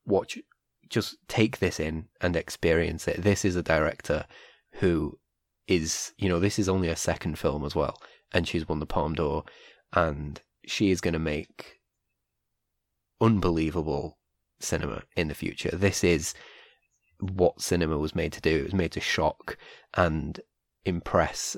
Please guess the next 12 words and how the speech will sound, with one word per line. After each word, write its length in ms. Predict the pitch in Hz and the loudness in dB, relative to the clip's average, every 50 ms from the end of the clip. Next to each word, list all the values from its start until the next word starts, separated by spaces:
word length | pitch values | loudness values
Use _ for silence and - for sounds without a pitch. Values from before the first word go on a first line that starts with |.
| - - | -6 -4
and 360 | 95 85 80 78 76 - - _ - | -4 -2 -2 -4 -6 -8 -12 _ -4
emote, 580 | 90 85 80 78 73 85 - - _ - - - _ - | -2 0 0 0 0 -2 -4 -8 _ -18 -18 -16 _ -6
and 240 | - 85 78 78 - | -4 -4 -4 -2 -2
that's 240 | 82 78 - - | -2 -2 -2 -4
exactly 580 | 87 85 87 85 78 80 - - - 85 82 - - - | -4 -4 -2 0 0 0 -2 -2 -4 -2 -2 -4 -2 0
everything 540 | 95 95 98 90 87 82 - - 82 82 76 | -2 0 0 -2 -4 -4 -2 -2 -4 -4 -4
that 140 | - - - - - | -6 -8 -12 -16 -14
Titane 280 | - - - - - - - | -10 -8 -8 -6 -6 -6 -6
is. 320 | - - - - - - - _ - - - - _ _ _ _ _ _ _ _ - - _ _ - | -6 -8 -8 -8 -12 -14 -16 _ -20 -20 -20 -20 _ _ _ _ _ _ _ _ -20 -20 _ _ -4
It's 200 | 85 - - - | -4 -4 -4 -2
just 200 | - 95 - - | -2 -2 8 12
perfect. 500 | - 117 110 104 - 87 - - - | 12 12 12 10 6 2 0 -2 -6